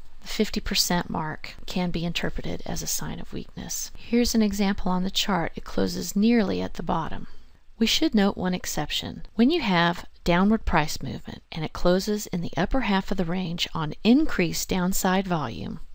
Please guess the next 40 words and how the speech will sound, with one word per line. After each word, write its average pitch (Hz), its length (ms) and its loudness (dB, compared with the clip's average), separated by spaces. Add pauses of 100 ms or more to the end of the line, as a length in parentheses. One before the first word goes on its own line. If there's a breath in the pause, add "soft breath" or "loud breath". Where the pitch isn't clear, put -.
(160)
buyers 196 460 6
have 175 120 6
managed 175 360 2
to 170 80 -4
bring 170 480 0
the - 80 -6
price 156 520 -2
all 196 220 6
the 226 60 2
way 214 160 4
back 165 320 0
up 151 220 -2 (120)
from 185 420 8
the 202 60 2
low 160 480 8 (120)
into 214 320 2
a 175 60 2
strong 165 420 0
close. - 580 -6
And 180 100 2
even 240 320 6
though 214 160 8
it - 100 0
was 170 200 0
down 240 280 4
on 165 180 0
that 156 260 -4
day, - 380 -4
it 202 100 4
is 180 160 4
a 170 60 -2
sign - 340 -2
of 113 80 -6
accumulation, - 880 -6
or 180 120 8
at 170 100 2
the - 80 -6
very 175 280 4
least, 127 340 -4
support. - 500 -8